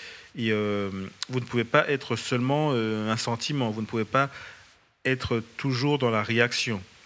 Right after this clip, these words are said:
Il faut que vous pa-, vous passiez le palier au-dessus,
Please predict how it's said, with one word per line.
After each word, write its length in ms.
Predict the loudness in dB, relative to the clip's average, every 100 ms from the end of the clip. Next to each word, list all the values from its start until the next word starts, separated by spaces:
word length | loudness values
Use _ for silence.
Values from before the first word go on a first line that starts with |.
| -20 -20 -12
Il 60 | -2
faut 120 | 0
que 120 | 2
vous 460 | 2 2 0 -2 -4
pa-, 260 | 2 2 2
vous 120 | -2
passiez 400 | 2 2 2 0
le 100 | 0
palier 340 | 2 0 2
au-dessus, 540 | 0 0 0 0 0